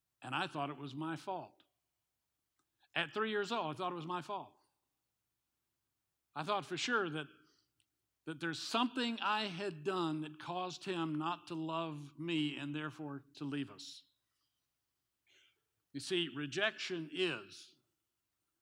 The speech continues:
the absence of meaningful love. That's what it is. It's the absence of meaningful love.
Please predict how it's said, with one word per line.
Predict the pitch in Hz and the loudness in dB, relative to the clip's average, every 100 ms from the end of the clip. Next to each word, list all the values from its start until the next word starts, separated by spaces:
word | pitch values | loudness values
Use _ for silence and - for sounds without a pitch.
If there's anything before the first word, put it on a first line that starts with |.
| _ | _
the | 127 - | -10 0
absence | 165 180 - 120 123 - - - _ _ _ _ _ _ _ _ _ 127 | 2 2 0 -8 -12 -16 -18 -18 _ _ _ _ _ _ _ _ _ -16
of | 113 | -4
meaningful | 139 143 139 131 139 | 0 2 2 -2 -6
love. | 123 110 - _ _ _ _ _ _ _ _ _ _ _ _ _ _ | -10 -12 -16 _ _ _ _ _ _ _ _ _ _ _ _ _ _
That's | 147 151 | -10 -6
what | 185 165 | -2 -2
it | |
is. | 131 92 - - _ _ _ _ _ - | -4 -8 -16 -20 _ _ _ _ _ -16
It's | 127 | -12
the | 139 131 | -8 -6
absence | 139 185 170 190 180 160 - - _ 139 | -2 -2 -2 -8 -8 -12 -18 -20 _ -14
of | 139 117 | -12 -4
meaningful | 147 160 151 147 143 143 131 131 - _ _ - | 0 2 2 -2 -4 -8 -12 -14 -20 _ _ -16
love. | 117 95 - | -14 -12 -14